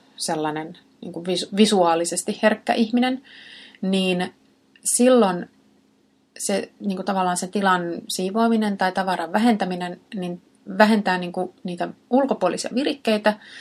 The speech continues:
ja silloin tietysti on helpompi keskittyä siihen, mitä sitten on tekemässä, mikä juttu se sitten onkaan. Mut sitten toisaalta mä, niinku, ajattelen, että, että, että ei tääkään varmaan nyt, niinku, kaikkien ihmisten kohdalla kyllä pidä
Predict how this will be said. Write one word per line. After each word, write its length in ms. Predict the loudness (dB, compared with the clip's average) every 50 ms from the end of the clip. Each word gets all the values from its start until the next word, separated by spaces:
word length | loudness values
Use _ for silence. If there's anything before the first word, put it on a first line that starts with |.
| -20 -20 -10 -6
ja 60 | -2
silloin 300 | 2 2 4 4 2 2
tietysti 320 | 0 -2 -2 -2 -4 -2 0
on 120 | 0 2
helpompi 380 | 0 0 -2 -2 -4 -6 -6 -4
keskittyä 500 | -2 -2 -2 -2 -4 -8 -6 -8 -8 -6
siihen, 340 | -4 -4 -4 -4 -4 -6 -8
mitä 300 | -8 -6 -4 -4 -4 -6 -8 _ _ _ _ _
sitten 340 | -18 -16 -16 -8 -6 -6 -4
on 100 | -4 -6
tekemässä, 540 | -8 -8 -6 -8 -8 -6 -6 -6 -6 -6 -8 -10 -14 _ _ _ _ _ _ _ -20 _ _ _ -20 -20 -18
mikä 260 | -16 -16 -12 -10 -8 -8
juttu 320 | -8 -10 -12 -12 -12 -10
se 120 | -8 -8
sitten 320 | -8 -8 -8 -6 -4 -4 -4
onkaan. 420 | -4 -6 -8 -12 -12 -12 -12 -12 -16 _ _ _ _ _ _ _ _ _ _ _ _ _ _ _ _ _ _ _ _ _ _ _ _ _ _ _ -4
Mut 220 | -2 -2 0 0
sitten 300 | 0 0 0 -2 -4 0 2
toisaalta 480 | 4 4 4 4 4 4 2 4 2
mä, 120 | 2 2 2
niinku, 240 | 2 2 0 2 2
ajattelen, 520 | 2 0 0 -2 -2 -2 0 0 -2 -2
että, 500 | -4 -8 -2 2 2 4 4 4 2 -2 _ _ _ _ _ _ _ _ _ _ _ _ _ _ _ _ _ _ _ _ _ _ _ _ -6
että, 300 | -6 -6 -4 -4 -4 -2
että 480 | 0 -2 -2 -4 -8 _ -2 -2 -2 -2 -4 -10 -18 -8 -6
ei 80 | -6 0
tääkään 420 | 2 4 2 4 4 4 4 4
varmaan 300 | 4 4 4 2 0 0
nyt, 80 | -2 -4
niinku, 200 | -6 -8 -8 -4 2
kaikkien 420 | 2 2 4 2 2 2 2 2
ihmisten 320 | 0 -2 -4 -6 -8 -6 -6
kohdalla 360 | -6 -6 -6 -6 -6 -6 -8
kyllä 220 | -8 -8 -8 -8
pidä 200 | -6 -6 -8 -8